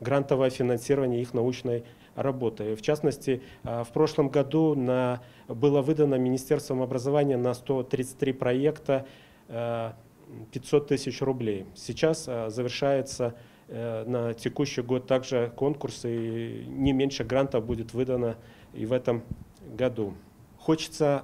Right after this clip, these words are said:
отдельно рассказать про научно-технологические парки, которые функционируют в системе образования. Эти парки, они специализированы в от-, в отличие от городских парков. И,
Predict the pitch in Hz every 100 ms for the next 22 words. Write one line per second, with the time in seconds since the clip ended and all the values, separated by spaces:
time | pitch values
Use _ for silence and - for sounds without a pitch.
0 | - 135 117 151 143 135 131 - 127 147
1 | 147 - 139 131 127 139 - 117 131 -
2 | 123 123 135 123 - 127 117 135 135 -
3 | 131 127 120 117 113 135 127 117 123 117
4 | 131 117 127 131 123 - 113 - 123 117
5 | 113 113 120 113 101 101 95 - - -
6 | - 139 151 165 147 - 135 127 - -
7 | 127 139 131 - 143 127 135 135 117 123
8 | 120 120 123 120 120 127 123 - 131 -
9 | 127 120 127 123 - 123 117 - 120 -
10 | 113 - - - - 127 131 131